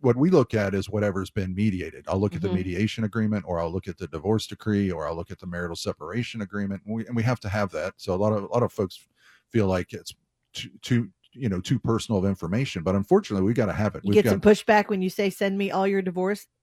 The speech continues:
Speaker 2: information"?
Speaker 1: Well, we have to have it because essentially those are court orders, and a lot of times, so
Speaker 2: I
Speaker 1: I've gotta
Speaker 2: see.
Speaker 1: make sure we're following what the court is saying or what, you know, or what's been agreed to.
Speaker 2: And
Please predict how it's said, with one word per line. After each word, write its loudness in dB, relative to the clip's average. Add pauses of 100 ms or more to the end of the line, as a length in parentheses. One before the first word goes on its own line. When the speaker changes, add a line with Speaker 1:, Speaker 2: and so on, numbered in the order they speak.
(120)
Speaker 2:
information"? -2 (220)
Speaker 1:
Well, 6 (260)
we 4
have 4
to -2
have 2
it -6 (100)
because 2
essentially 2
those 4
are 0
court 2
orders, 0
and -6
a 0
lot 0
of -8
times, -10
so 4
Speaker 2:
I 6
Speaker 1:
I've 4
gotta 4
Speaker 2:
see. 2
Speaker 1:
make 0
sure -2
we're 2
following 2
what -4
the -12
court -4
is -10
saying -6
or -8
what, -2
you -4
know, -4
or -4
what's -2
been -8
agreed -2
to. -8
Speaker 2:
And -2